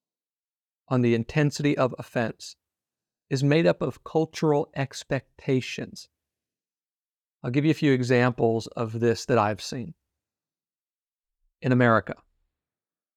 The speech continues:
it's often conveyed to young boys that to be a real man, you have to play sports. So I've heard from a lot of guys who never liked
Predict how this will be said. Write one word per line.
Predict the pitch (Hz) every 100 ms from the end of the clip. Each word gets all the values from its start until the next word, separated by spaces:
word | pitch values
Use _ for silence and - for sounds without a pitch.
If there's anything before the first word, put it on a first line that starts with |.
| _ _ _
it's | 135 -
often | 139 120 135 127
conveyed | 143 123 117 113 117 131 _ _ _ _ _ _ _ _ _ _ _ _ _
to | -
young | 123 117 131
boys | 123 123 110 113 139 - _ _ _ _ _ _ -
that | 131
to | 117
be | 123
a | 104
real | 113 110
man, | 113 107 104 101 107 165 _ _ _ _ _ _ _ _ -
you | 127
have | 117
to | 139
play | - 107
sports. | - - 120 - - - - _ _ _ _ _ _ _ _ _ _ _ _ _ _
So | -
I've | 139
heard | 156 160
from | 160
a | 143
lot | 131 147
of | 123
guys | 135 165 127
who |
never | 123 131 127
liked | 117 131